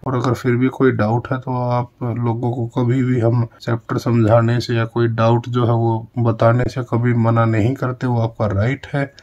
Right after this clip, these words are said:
तो आप अपने डाउट्स दूर करें, और हर word की कम से कम भी आपने एक page पे दो words तो जरूर करने हैं, क्योंकि यह subject जो है हमारा subjective है।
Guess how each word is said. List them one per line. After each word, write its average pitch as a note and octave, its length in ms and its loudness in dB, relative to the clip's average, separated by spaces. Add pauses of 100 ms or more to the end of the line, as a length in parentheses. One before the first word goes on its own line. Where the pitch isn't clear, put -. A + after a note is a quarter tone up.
तो C3 120 -10
आप A#2 220 0
अपने B2 300 0
डाउट्स A2 440 0 (420)
दूर A2 280 4 (100)
करें, D3 220 2 (500)
और B2 160 -2
हर - 320 2
word A#2 440 2
की B2+ 120 -4 (100)
कम C#3+ 240 -2
से C#3+ 220 -2
कम A#2 280 2
भी A2+ 160 4
आपने A2 380 -2 (300)
एक B2+ 260 2
page A#2+ 220 4
पे C3+ 160 2
दो B2 180 4 (140)
words A#2 420 2
तो C#3 100 6 (360)
जरूर C#3 440 2
करने F#2+ 260 2
हैं, F#2 280 -2 (200)
क्योंकि B2 280 -2
यह A#2+ 240 2
subject B2+ 640 -2
जो C3+ 180 -2
है B2 180 2
हमारा A2+ 300 2
subjective A2 840 -2
है। D3+ 120 -2